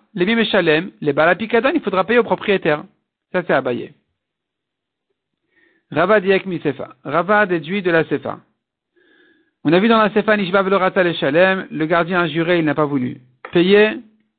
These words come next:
Tama, la raison pour laquelle il faudra donner au propriétaire, de le ratal shalem, parce que le gardien n'a pas voulu payer du tout, même après la shvoua. Hashilem, mais s'il avait huit payés ensuite,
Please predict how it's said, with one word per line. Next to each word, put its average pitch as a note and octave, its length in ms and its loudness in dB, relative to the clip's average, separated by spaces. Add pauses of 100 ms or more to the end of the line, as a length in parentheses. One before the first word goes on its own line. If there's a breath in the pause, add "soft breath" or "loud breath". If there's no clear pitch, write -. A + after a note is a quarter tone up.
(580)
Tama, B3 360 2
la G3 80 0
raison G3+ 220 -2
pour A3 120 -2
laquelle G3+ 680 0 (540)
il D3 100 -12
faudra F#3 260 0
donner G#3+ 160 0
au G3 40 -4
propriétaire, D3+ 680 -2 (500)
de C3+ 100 -2
le D#3 80 4
ratal F#3+ 380 2
shalem, F3 340 0 (280)
parce D#3+ 200 -2
que G3+ 100 0
le F3+ 80 4
gardien D#3+ 300 2
n'a D#3+ 120 0
pas E3 100 0
voulu D#3+ 220 0
payer E3+ 240 0
du E3+ 180 -4
tout, G#3+ 180 -6 (240)
même E3+ 200 0
après G3 220 0
la F#3 120 2
shvoua. F3+ 360 -2 (600 soft breath)
Hashilem, G#3+ 760 -2 (420)
mais F3+ 120 -4
s'il B3 220 -4
avait G#3 200 2
huit A#3 320 0
payés G#3 360 -2
ensuite, D3 480 -4